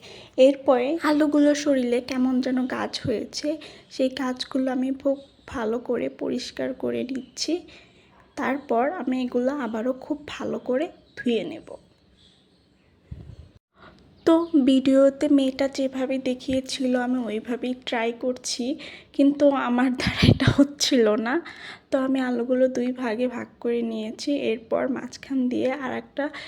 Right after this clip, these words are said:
কেটে নিচ্ছি, but আমার মনে হচ্ছিল একটু পাতলা হয়েছে, আর একটু মোটা হলে হয়তো ভালো হতো। তো যাই হোক, আমি মেয়েটা যেভাবে দেখিয়েছিল ওইভাবেই কাটছি। তো মেয়েটা দুই সাইডে একটা গাছে,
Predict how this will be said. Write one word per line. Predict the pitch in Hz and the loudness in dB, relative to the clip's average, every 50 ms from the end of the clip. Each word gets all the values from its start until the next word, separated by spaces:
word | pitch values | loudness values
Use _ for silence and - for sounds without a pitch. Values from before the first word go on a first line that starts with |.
| - - _ | -18 -12 _
কেটে | - 233 233 262 254 | -2 -2 0 0 -2
নিচ্ছি, | 247 233 233 - - - - 277 285 | -2 -2 -4 -6 -10 -8 -6 -6 -4
but | 294 320 311 302 302 | -4 -4 -2 0 0
আমার | 294 294 285 | 2 4 4
মনে | 277 262 247 254 269 | 2 2 0 -2 -2
হচ্ছিল | 269 262 269 262 - 285 262 | -2 -4 -6 -6 -6 0 0
একটু | 262 254 254 254 277 285 | 0 0 0 -4 -10 -8
পাতলা | - 285 269 285 - 311 302 294 | -4 -4 -4 -2 -2 -4 -4 -2
হয়েছে, | 285 277 240 247 254 - - - 285 294 | 0 0 0 0 -2 -6 -6 -2 -2 -2
আর | 349 339 277 247 | -2 -2 -6 -10
একটু | 240 - - _ - | -12 -12 -10 _ -6
মোটা | 247 240 240 240 240 254 233 | -4 -4 -6 -8 -10 -12 -12
হলে | 233 269 269 262 | -10 -8 -8 -8
হয়তো | 240 240 247 247 - 262 247 | -8 -8 -10 -8 -8 -8 -8
ভালো | 247 240 220 220 233 | -6 -6 -6 -6 -6
হতো। | 214 208 - - - 233 262 302 294 - - - - - - - - | -6 -6 -8 -8 -6 -4 -4 -4 -4 -6 -12 -18 -20 -20 -20 -8 -4
তো | 370 285 | -4 -2
যাই | - 294 247 233 254 | -2 -2 -2 -2 -2
হোক, | 240 262 285 294 294 | -2 0 -2 -2 -2
আমি | 381 349 311 233 240 247 | -4 -6 -4 -4 -2 -2
মেয়েটা | 240 233 214 - - - | -2 -4 -4 -4 -4 -4
যেভাবে | 254 247 247 240 254 262 240 254 | -2 -2 -2 0 0 0 0 0
দেখিয়েছিল | 254 254 247 240 - - 262 240 240 240 - - 262 233 240 254 285 - - - - - | 0 0 -2 -2 -2 -2 -2 -2 -2 -2 -4 -4 -2 0 0 -2 -2 -6 -12 -18 -6 -2
ওইভাবেই | - 226 226 247 202 226 240 247 247 | -2 -2 0 -2 -4 -2 -2 -4 -4
কাটছি। | - - - - - _ - - - 240 269 294 294 - - - - - - - - | -6 -8 -10 -10 -12 _ -12 -8 -4 -4 -4 -4 -6 -8 -14 -18 -20 -20 -16 -2 4
তো | 294 | 6
মেয়েটা | 285 302 302 294 311 302 | 6 6 6 4 2 2
দুই | 294 294 277 262 269 | 2 2 0 -2 -2
সাইডে | 269 - - 269 262 262 262 262 269 | -2 -4 -2 -2 0 -2 0 0 -2
একটা | 254 262 254 - - 254 247 240 | -2 -2 -4 -6 -6 -4 -4 -4
গাছে, | 247 - 233 - - - - 240 233 240 240 - | -4 -8 -10 -10 -12 -8 -4 -2 0 2 0 0